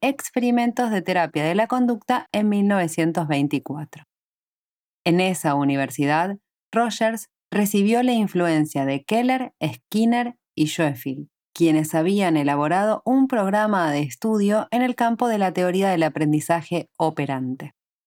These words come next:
Esta influencia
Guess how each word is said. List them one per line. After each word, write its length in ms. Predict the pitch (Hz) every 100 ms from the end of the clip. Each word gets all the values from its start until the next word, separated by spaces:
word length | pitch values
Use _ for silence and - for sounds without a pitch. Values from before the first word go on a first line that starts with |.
| _ _ _ _ _ _ _ _ _ _ _ -
Esta 360 | 330 - 285
influencia 1120 | 190 165 156 151 143 151 196 - 220 170 139